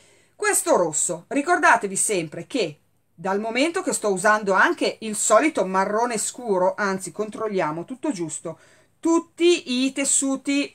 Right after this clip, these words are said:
eh, tutto, tutto il tessuto marrone messo dritto. Ricordatevi che deve essere diritto contro diritto, questo è il diritto, quindi va all'interno della mia cucitura. Ma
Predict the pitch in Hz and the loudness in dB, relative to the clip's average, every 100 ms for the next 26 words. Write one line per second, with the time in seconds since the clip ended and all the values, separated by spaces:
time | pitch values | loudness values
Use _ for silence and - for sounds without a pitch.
0 | _ 196 190 190 302 302 311 - 294 302 | _ -4 0 0 0 -2 -4 -6 -4 -4
1 | _ 320 285 233 - 254 240 190 190 202 | _ -4 -2 -4 -4 -6 -6 -4 -2 -2
2 | 233 269 285 214 - 247 - - 196 147 | 0 0 2 2 2 -2 -4 -4 -6 -6
3 | _ 156 147 _ _ _ _ _ _ _ | _ -14 -14 _ _ _ _ _ _ _
4 | _ _ - 285 381 403 269 320 294 277 | _ _ -4 0 2 4 6 4 2 -2
5 | 262 226 233 269 - 226 247 214 240 214 | -2 0 2 2 0 -2 -4 -4 -2 0
6 | 208 - 247 208 185 185 165 175 220 214 | -2 -4 -2 -2 -2 -4 -4 -2 -2 -4
7 | - 160 254 240 180 - 175 190 311 208 | -10 -4 6 6 6 0 -4 -2 -2 -2
8 | - 233 214 202 202 196 202 226 202 180 | -4 -4 -2 -2 2 4 4 2 2 2
9 | 190 170 170 170 156 160 170 151 143 143 | 0 -2 -2 -4 -8 -12 -12 -12 -10 -10
10 | - _ _ _ _ 233 254 254 | -12 _ _ _ _ -6 0 4